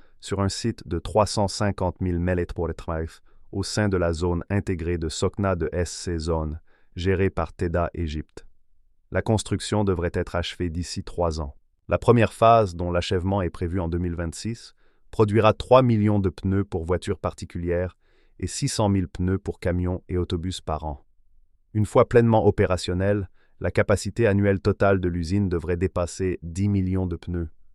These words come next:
répondant ainsi à la demande intérieure et au marché d'exportation.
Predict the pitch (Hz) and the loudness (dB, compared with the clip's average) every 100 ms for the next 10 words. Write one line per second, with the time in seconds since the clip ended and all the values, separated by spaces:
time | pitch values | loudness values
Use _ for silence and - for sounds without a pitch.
0 | - 82 90 90 87 87 - 87 87 - | -18 -8 -6 -4 -2 -2 -2 -6 -6 -6
1 | 92 80 78 85 82 80 - 85 82 80 | -4 -4 -4 -4 -2 -4 -4 -6 -6 -4
2 | 78 80 80 - 85 82 80 80 - 85 | -2 -2 -4 -8 -4 -2 -2 -4 -6 -8
3 | 78 - - - 76 - - | -8 -10 -14 -12 -12 -14 -18